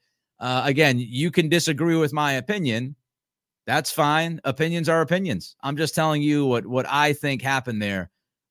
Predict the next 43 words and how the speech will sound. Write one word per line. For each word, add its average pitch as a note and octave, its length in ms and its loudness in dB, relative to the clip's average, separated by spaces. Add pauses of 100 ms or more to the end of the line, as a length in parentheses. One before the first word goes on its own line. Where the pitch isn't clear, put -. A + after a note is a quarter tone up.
uh, C3+ 140 -2
on C3 160 0
that B2+ 180 0
stage. G2+ 400 -4
All D3 60 0
right, C#3 180 4
here's, D3+ 260 4
uh, D3 200 4
Max D3+ 340 -2
Speak. D#3+ 320 -2
"Hi D#3+ 240 2
from D#3 200 -4
Germany. D3 440 0
Hello. D3+ 460 2
Appreciate D3+ 540 0
you C3+ 100 0
joining C#3 340 0
from A#2+ 200 -4
Germany. C3+ 520 0 (300)
It's B2 180 -4
always C#3 300 4
a C3 40 0
lot A#2+ 220 0
of A2 80 -4
fun." F2+ 240 -6
So - 100 -4
there G#3 140 6
you G3 60 4
go. F3 120 4
There's F#3+ 220 0
your A3 120 2
thoughts G3 560 0 (460)
on, E3+ 300 2
uh, E3 380 2
the D3+ 180 2
Patriots E3+ 460 0
being E3 200 0
eliminated. F#3 480 4
Kraft E3+ 360 0
has E3 180 0
to D3 80 -4
do B2 160 0
something. G3 600 0